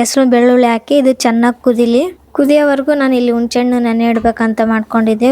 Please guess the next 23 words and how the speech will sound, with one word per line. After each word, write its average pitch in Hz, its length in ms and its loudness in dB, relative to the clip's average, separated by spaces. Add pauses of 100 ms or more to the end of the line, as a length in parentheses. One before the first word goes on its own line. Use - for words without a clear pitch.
ಹುಣಸೆಹಣ್ಣು 233 480 0
ನೆನೆ 226 200 2
ಇಡ್ತಾ 214 260 -4
ಇದ್ದೀನಿ. 233 240 2 (100)
ಯಾಕಪ್ಪ 247 320 -4 (100)
ಪ್ಲೇಟಲ್ಲಿ 240 420 0
ನೆನೆ 220 220 0
ಇಡ್ತಾ 233 260 -2
ಇದ್ದೀನಿ 220 260 0
ಅಂತಂದ್ರೆ, 220 360 0 (720)
ಬೆಳಗ್ಗೆ 240 360 2 (180)
ಪಾತ್ರೆ 233 300 -2 (120)
ತಿಕ್ಕಿಲ್ಲ, 220 400 -2 (260)
ನೀರು 254 300 2
ಬಂದಿಲ್ಲ, 226 340 0 (200)
ಅದಕ್ಕೆ 226 320 -2 (160)
ಇದ್ದಿದ್ರ-, 226 440 0 (120)
ಇದ್ದಿದ್ದ 247 300 -2 (120)
ಪಾತ್ರೆಯಲ್ಲೇ 233 460 0 (100)
ಮಾಡ್ತಾ 214 380 -2
ಇದ್ದೀನಿ. 214 280 -2 (320)
ಅವು 240 100 2 (100)
ಯಾವಾಗ 233 200 0